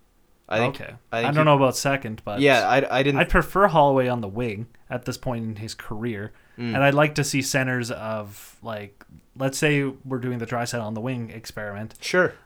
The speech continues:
Speaker 2: Um,
Speaker 1: Pull Janmark off that top
Speaker 2: yeah.
Speaker 1: line.
Speaker 2: Well, it's pretty much going to be McDavid, Nuge, and McLeod.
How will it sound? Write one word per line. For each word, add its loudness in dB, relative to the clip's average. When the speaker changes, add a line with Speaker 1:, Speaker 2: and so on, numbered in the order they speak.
Speaker 2:
Um, -6
Speaker 1:
Pull 2
Janmark 4
off -4
that -10
top 0
Speaker 2:
yeah. 0
Speaker 1:
line. -4
Speaker 2:
Well, 4
it's 0
pretty 4
much 0
going 4
to -4
be 2
McDavid, -2
Nuge, -4
and -10
McLeod. -10